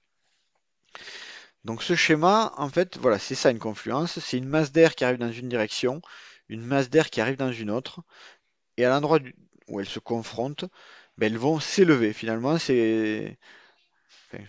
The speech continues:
ce schéma, je parle, je, je sais pas pourquoi, je trouve qu'il part de lui-même.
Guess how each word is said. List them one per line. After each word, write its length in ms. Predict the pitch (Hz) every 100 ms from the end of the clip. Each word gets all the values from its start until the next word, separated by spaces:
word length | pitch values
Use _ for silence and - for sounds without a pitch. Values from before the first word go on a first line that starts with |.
| -
ce 120 | 113
schéma, 260 | - 120 127
je 80 |
parle, 400 | - 110 104 110
je, 400 | 104 - - 113
je 20 | 110
sais 140 | 113
pas 100 | 123
pourquoi, 460 | 123 - 131 123 113 - - -
je 60 | -
trouve 140 | 123
qu'il 160 | 113 -
part 160 | 131
de 80 | 123
lui-même. 460 | 123 117 120 170